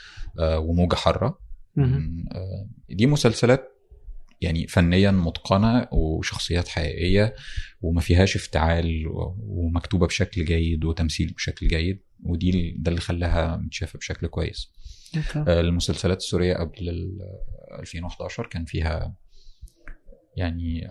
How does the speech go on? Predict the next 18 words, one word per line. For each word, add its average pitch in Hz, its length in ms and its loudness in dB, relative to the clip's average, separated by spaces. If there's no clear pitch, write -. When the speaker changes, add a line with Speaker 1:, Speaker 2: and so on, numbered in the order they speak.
Speaker 1:
أحداث - 300 0
كبيرة. 87 360 2
بعد 123 240 4
ثورة، 127 280 8
آه، 92 560 4
في، - 200 -8
في - 120 -8
سوريا 98 280 4
حاولوا 104 340 4
يعملوا، 90 280 4
بس - 220 -4
تحس - 300 -2
إن 90 60 4
الحاجات 85 320 -2
كانت 85 240 0
م-، 85 220 -2
يعني 85 220 4
واخدة 85 680 2